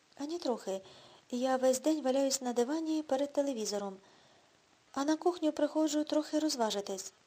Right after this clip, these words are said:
коли спаде на думку приготувати щось особливе. Хіба це можна вважати роботою?» «Ну, знаєш, у нас, мабуть, різні поняття про роботу і відпочинок».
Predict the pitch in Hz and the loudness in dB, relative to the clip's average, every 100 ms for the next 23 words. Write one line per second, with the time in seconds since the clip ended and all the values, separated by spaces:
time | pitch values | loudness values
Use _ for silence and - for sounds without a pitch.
0 | _ _ _ _ _ _ 254 254 254 247 | _ _ _ _ _ _ -2 0 0 0
1 | 247 240 240 320 - 285 285 269 269 320 | 0 -2 0 -2 0 0 0 0 0 -2
2 | 339 285 277 262 262 277 220 202 190 185 | 0 -2 -2 -6 -6 -6 -4 -6 -6 -8
3 | - _ _ _ _ _ _ _ - 233 | -12 _ _ _ _ _ _ _ -8 -4
4 | 233 - 233 226 226 220 214 214 220 214 | -4 -4 -4 -6 -6 -6 -4 -6 -4 -6
5 | - 214 202 202 214 226 254 - _ _ | -6 -8 -8 -8 -10 -10 -12 -18 _ _
6 | _ _ _ _ _ _ _ - 214 262 | _ _ _ _ _ _ _ -16 -12 -10
7 | 320 - 240 226 214 - - 233 233 294 | -4 -4 -4 -8 -2 0 0 -4 -6 -4
8 | - 294 269 269 247 285 294 285 262 262 | -4 -4 -6 -6 -4 -4 -4 -2 -2 0
9 | 311 311 233 226 226 233 233 226 285 311 | -4 -2 -2 -2 0 2 2 0 -2 -4
10 | 294 - 285 - 202 185 180 | -4 -8 -6 -6 -6 -10 -12